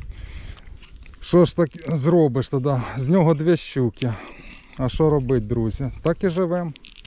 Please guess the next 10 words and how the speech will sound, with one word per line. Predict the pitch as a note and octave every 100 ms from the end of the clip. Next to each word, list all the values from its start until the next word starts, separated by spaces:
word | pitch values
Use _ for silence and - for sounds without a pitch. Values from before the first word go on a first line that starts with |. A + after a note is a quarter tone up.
| - - - - - - - - - - - - -
Так, | D#3 A#2
ну | G3
що | B3+ E3
ж, | B2+
друзі, | D3 B2 G#2 G2 F2 - -
це | - F#3+
в | E3+
мене | E3 D#3+
вже | D3+ D3
третій. | C#3 D3+ D3+ C3 C3+ A#2